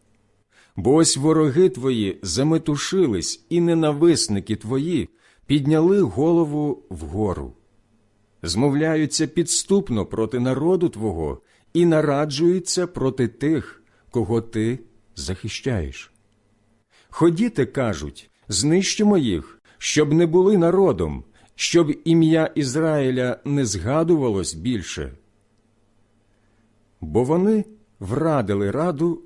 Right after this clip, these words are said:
однодушно, уклали союз проти тебе. Едомові намети і ізмаїльтяни, Моав та Агаряни, Гевал, Амон і Амалик,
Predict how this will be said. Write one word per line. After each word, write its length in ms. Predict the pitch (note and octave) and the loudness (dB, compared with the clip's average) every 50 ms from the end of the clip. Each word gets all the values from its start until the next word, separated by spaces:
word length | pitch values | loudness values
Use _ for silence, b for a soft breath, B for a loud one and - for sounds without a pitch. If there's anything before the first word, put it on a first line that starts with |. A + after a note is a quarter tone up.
| - - | -4 -2
однодушно, 880 | A2+ A#2+ B2+ C#3+ D#3+ E3 D3 A#2 A2+ F#2+ E2 - - - D2+ C#2 B1+ - _ _ _ _ _ _ - | -2 -2 0 0 -2 -2 -2 -2 -4 -4 -4 -6 -8 -8 -8 -8 -8 -12 _ _ _ _ _ _ -2
уклали 520 | C#3 C#3+ - D3+ D3+ E3 E3+ E3+ E3 E3+ | -2 -2 0 0 0 2 2 2 2 0
союз 720 | E3 - - F3+ F#3+ G3 G3 F3 A#2+ F2 D2 C2+ - - _ _ _ - | 0 0 0 0 0 0 2 0 0 0 -2 -8 -14 -20 _ _ _ -12
проти 320 | - F#2 F#2+ - A#2+ A#2+ | -8 -6 -6 -4 -6 -8
тебе. 400 | A#2+ - D#3 C3 F#2+ C#2+ C2+ C2 - - - _ _ _ _ _ _ _ _ _ _ _ _ _ _ _ _ _ _ _ _ | -4 -4 -4 -4 -4 -6 -8 -12 -12 -18 -20 _ _ _ _ _ _ _ _ _ _ _ _ _ _ _ _ _ _ _ _
Едомові 560 | - G#2 A2+ G2+ C#3+ D#3+ E3 E3 D#3 D3 D3+ C#3+ | -4 -2 0 2 2 4 4 4 2 2 2 2
намети 640 | C3 C3 C3+ D#3+ F#3+ F#3+ - - G2+ E2 D2 - - _ _ - | 2 2 2 2 2 0 0 -2 -4 -6 -6 -8 -12 _ _ -2
і 120 | A#2 C3 | 0 0
ізмаїльтяни, 1120 | C3+ - - - C3+ A2 G#2+ C3 C3 B2 A#2 G#2 F#2 - - A#2 A#2 B2 C3+ C#3+ D3+ D#3 - b b b b b b | 0 0 -2 -6 -4 -4 -2 -2 0 2 2 0 -2 -2 -4 -4 -2 -2 -2 -2 -4 -6 -10 b b b b b b
Моав 540 | F#2+ F#2+ G#2+ A2+ B2 C#3 F3 G3 F#3+ D#3+ A#2+ | -2 2 2 4 4 4 4 2 0 -2 -6
та 320 | - - - D#3 D#3+ - - | -10 -4 -4 -4 -4 -2 -2
Агаряни, 760 | - D3 C3+ G#2+ F#2 F2 F2 G#2+ B2+ C#3 C#3 C3+ C3 B2+ B2 B2 b b b b b | -2 -2 0 0 -2 -2 0 0 0 0 0 0 0 -2 -4 -8 b b b b b
Гевал, 680 | F2 D2 F#2 F#2 D#2 D2+ G#2 C3+ D3 D3+ C#3+ C3+ C3 - _ _ _ _ | -8 -4 -4 -4 -2 -2 -2 0 0 0 -2 -4 -6 -10 _ _ _ _
Амон 580 | - B2+ A2+ F#2+ F2 F#2+ B2 D3+ D#3+ D#3+ D#3+ D3+ - _ _ _ - | -2 0 0 0 2 2 2 2 2 2 0 -4 -8 _ _ _ -4
і 160 | C#3+ D#3+ - - | -4 -4 -2 -2
Амалик, 760 | G2+ D#2+ D#2+ F#2 A#2 C#3+ D#3 D3+ D3 C#3 B2+ - - - | -4 -2 -2 0 0 0 0 0 -2 -2 -4 -6 -16 -20